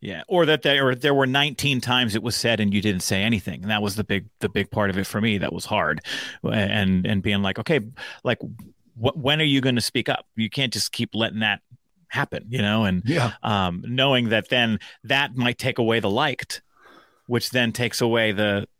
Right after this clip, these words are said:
Speaker 1: full opportunity for my kid, you know, and so all of that gets mixed up together. And, um, you
Speaker 2: Yeah.
Speaker 1: know, but my obligation is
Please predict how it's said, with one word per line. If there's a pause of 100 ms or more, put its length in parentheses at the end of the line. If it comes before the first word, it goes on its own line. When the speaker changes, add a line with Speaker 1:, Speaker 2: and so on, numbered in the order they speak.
(120)
Speaker 1:
full
opportunity
for
my
kid, (580)
you
know,
and
so
all
of
that
gets
mixed
up
together.
And, (420)
um, (1400)
you
Speaker 2:
Yeah.
Speaker 1:
know,
but (220)
my
obligation
is